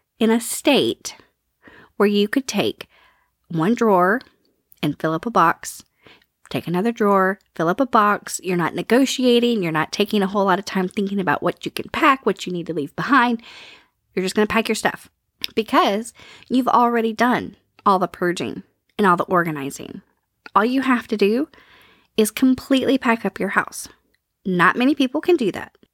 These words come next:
And I'll give you an example. And it's not because I have my house in a hundred percent, you know, shape. It's just that it would, it was a, a thing. Like, we had to get our carpets cleaned.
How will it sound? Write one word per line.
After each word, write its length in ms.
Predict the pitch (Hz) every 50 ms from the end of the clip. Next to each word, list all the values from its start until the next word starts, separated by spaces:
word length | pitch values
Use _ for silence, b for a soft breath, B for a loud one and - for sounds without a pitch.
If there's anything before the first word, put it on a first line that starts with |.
| _ - -
And 100 | 185 185
I'll 60 | 185
give 180 | 185 208 208 233
you 60 | 247
an 80 | 262
example. 760 | 302 294 - - - 240 214 196 180 - 180 185 220 285 - _ _ _ _ _ -
And 120 | 196 190 190
it's 200 | 180 - - -
not 260 | 208 214 220 - -
because 260 | 233 - 240 226 220
I 220 | 220 202 214 240
have 240 | 247 208 220 214 202
my 140 | 208 196 185
house 360 | 175 214 196 196 185 - -
in 120 | 170 175 170
a 20 |
hundred 320 | 160 196 208 190 170 -
percent, 400 | - - 175 - - 196 170 - - _ _ _ _ _ _ -
you 120 | 190 170
know, 100 | - -
shape. 460 | - - - 359 311 190 147 - - B B B B B B B B _
It's 180 | 196 190 - -
just 240 | 208 190 196 -
that 260 | - 175 - - _ _ _ _
it 120 | 170 - -
would, 160 | - - - _ _ _ _ _
it 100 | - 185
was 180 | - 151 175 185
a, 320 | 160 147 156 147 131 - B B B B B B B B B B _ _ -
a 40 |
thing. 340 | - - - 254 220 - 98
Like, 220 | 151 175 175 - -
we 100 | 196 185
had 180 | 180 190 190 208
to 60 | 208
get 120 | - 220
our 120 | 160 156 160
carpets 480 | - - 294 285 277 - - - -
cleaned. 480 | - - - 175 180 190 202 202 -